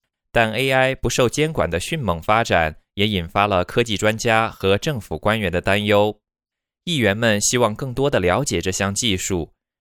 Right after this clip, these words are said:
找到需要哪些新的立法来应对其独特的挑战，包括对知识产权和人权的影响。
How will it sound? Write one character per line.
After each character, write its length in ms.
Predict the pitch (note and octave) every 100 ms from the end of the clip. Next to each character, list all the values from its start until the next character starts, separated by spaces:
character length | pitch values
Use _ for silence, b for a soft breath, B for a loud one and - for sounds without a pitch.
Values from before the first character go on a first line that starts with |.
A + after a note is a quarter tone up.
| -
找 180 | G#2
到 220 | G#2+ C3 A2+
需 200 | - D3+
要 140 | C3+
哪 200 | G#2 E2+
些 200 | - A2+
新 240 | - D3+
的 80 | D3+
立 200 | C3 D3+
法 400 | G2+ E2+ D#2 D#2 _
来 160 | F2+ F#2+
应 240 | A#2+ A2+
对 220 | G#2 F#2+
其 280 | F2 - F#2
独 220 | F#2+ E2+
特 160 | A2+ D3
的 100 | G2
挑 280 | - D#2+ D2+
战， 340 | G#2+ F#2 D#2 _ _ _ _ -
包 160 | A#2
括 360 | B2 - A2 F2+ -
对 240 | A2 F#2+
知 140 | F#2 D#2+
识 140 | C3+
产 220 | - D#2+
权 360 | D#2 E2 E2 G2 -
和 220 | G2 G2
人 240 | F2+ F#2+
权 180 | - G2
的 80 | F#2
影 200 | E2 F#2
响。 340 | - D#2+ C#2+